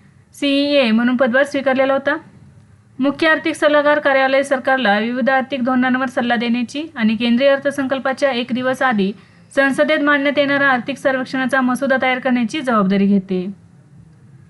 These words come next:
नेक्स्ट आहे, बर्गंडी प्रायव्हेट हुरुन इंडिया रिपोर्ट दोन हजार चोवीसमध्ये कोणती कंपनी प्रथम क्रमांकावर आहे?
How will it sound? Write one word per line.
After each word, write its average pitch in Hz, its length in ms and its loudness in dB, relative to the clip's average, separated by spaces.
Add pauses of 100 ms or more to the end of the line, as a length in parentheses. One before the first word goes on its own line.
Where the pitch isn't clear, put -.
(240)
नेक्स्ट 302 340 2
आहे, 320 300 2
बर्गंडी 285 580 0
प्रायव्हेट 269 540 -2 (200)
हुरुन 285 300 -2
इंडिया 277 300 2
रिपोर्ट 262 300 -2
दोन 254 120 0
हजार 240 240 0
चोवीसमध्ये 240 680 -2
कोणती 254 360 -2
कंपनी 277 380 -4
प्रथम 247 340 -4
क्रमांकावर 254 500 -2
आहे? 262 280 -2